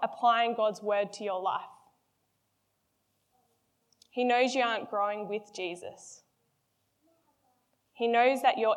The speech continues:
easily impressionable, so you could easily be taken off the track.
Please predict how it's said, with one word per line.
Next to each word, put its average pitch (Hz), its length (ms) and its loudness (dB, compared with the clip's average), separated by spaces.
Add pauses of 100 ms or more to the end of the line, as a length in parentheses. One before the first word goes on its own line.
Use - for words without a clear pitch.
easily 226 460 -2
impressionable, 208 840 -10 (460)
so - 120 -4
you 220 160 0
could 220 220 -2
easily 214 480 -4
be 202 100 -8
taken 190 360 -10
off 180 180 -14
the - 80 -10
track. - 300 -12